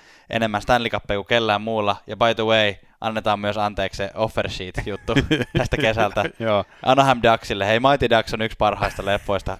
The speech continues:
Speaker 1: koskaan. Ää,
Speaker 2: Ja mä, mä, mä luin noita kanssa, mä ihmettelin, että, niinku, että missä se alkaa se piikittelyosuus.
Speaker 1: Niin.
Speaker 2: Mut se ei, niinku, missään vaiheessa
Speaker 1: Ei.
Speaker 2: alkanut, vaan on, nää on kaikki tämmösiä, niinku, rehdin ystävälliseen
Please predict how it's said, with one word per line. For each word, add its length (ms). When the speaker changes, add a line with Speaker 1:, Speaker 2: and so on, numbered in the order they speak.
Speaker 1:
koskaan. 800
Ää, 640
Speaker 2:
Ja 160
mä, 160
mä, 120
mä 120
luin 200
noita 200
kanssa, 300
mä 100
ihmettelin, 440
että, 140
niinku, 200
että 140
missä 240
se 100
alkaa 260
se 100
piikittelyosuus. 960
Speaker 1:
Niin. 260
Speaker 2:
Mut 140
se 180
ei, 160
niinku, 160
missään 300
vaiheessa 280
Speaker 1:
Ei. 40
Speaker 2:
alkanut, 260
vaan 160
on, 140
nää 160
on 60
kaikki 280
tämmösiä, 460
niinku, 300
rehdin 520
ystävälliseen 840